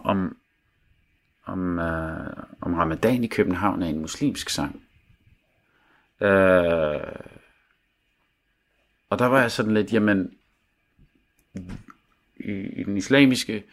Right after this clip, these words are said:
kultur er der også tradition for de, for de muslimske sange. Altså, og de, øh, der findes forskellige genrer der,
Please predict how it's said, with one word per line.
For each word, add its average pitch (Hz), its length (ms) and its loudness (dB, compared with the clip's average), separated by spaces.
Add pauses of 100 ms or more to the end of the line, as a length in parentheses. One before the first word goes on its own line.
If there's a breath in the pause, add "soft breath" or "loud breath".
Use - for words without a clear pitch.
(360 soft breath)
kultur - 540 -2 (480)
er 104 120 2
der 101 60 4
også 101 180 0
tradition 110 540 -4
for - 140 -6
de, 90 280 -4 (180)
for - 160 -2
de 90 120 -4
muslimske 85 520 -2
sange. 71 320 -6 (480)
Altså, - 280 -4 (640 loud breath)
og - 200 -8
de, 95 240 2
øh, 78 480 2
der 101 60 4
findes 101 240 0
forskellige 92 360 -4 (160)
genrer 73 220 -2
der, - 200 -6